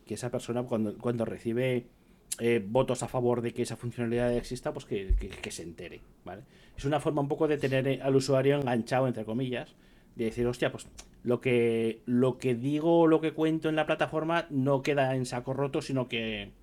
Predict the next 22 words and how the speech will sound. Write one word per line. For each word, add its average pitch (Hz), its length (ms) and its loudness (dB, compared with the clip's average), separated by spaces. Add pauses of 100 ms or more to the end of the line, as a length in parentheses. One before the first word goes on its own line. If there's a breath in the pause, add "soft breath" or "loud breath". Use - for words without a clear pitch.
(260)
alguien 127 380 2
lo 123 140 6
lee, 143 280 2
alguien 123 320 0
interactúa 110 540 -4
con 90 140 -8
ello", 82 220 -14 (200)
¿vale? - 160 -12 (2500 loud breath)
Um, 123 1120 2
vale. 113 400 0 (680)
Quiero 170 580 4
tener 170 680 0
un 156 140 0
sistema 156 440 -2
de 156 100 4
login 143 380 2
a 143 80 0
nivel 135 400 2
de 143 200 4
S 135 200 -2
S 135 280 -4
O. 90 160 -8